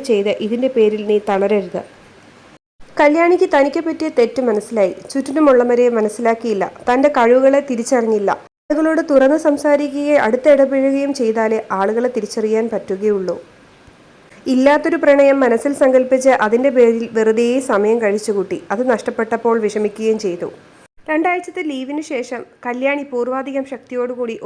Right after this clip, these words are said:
ഓഫീസിൽ തിരിച്ചെത്തി. അവളെ കണ്ടവർ അമ്പരന്നു. അവൾ അതുപോലെ ശക്തിയായിരുന്നു.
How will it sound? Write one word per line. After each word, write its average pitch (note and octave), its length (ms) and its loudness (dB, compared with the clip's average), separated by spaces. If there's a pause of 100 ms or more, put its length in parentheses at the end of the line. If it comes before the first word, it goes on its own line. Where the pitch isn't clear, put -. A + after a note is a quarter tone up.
ഓഫീസിൽ A#3 400 -8
തിരിച്ചെത്തി. G3 460 -12 (600)
അവളെ F4+ 220 -2 (100)
കണ്ടവർ B3+ 380 -4 (180)
അമ്പരന്നു. A3 460 -6 (540)
അവൾ D4 240 0
അതുപോലെ B3+ 380 -4 (100)
ശക്തിയായിരുന്നു. F#3+ 720 -6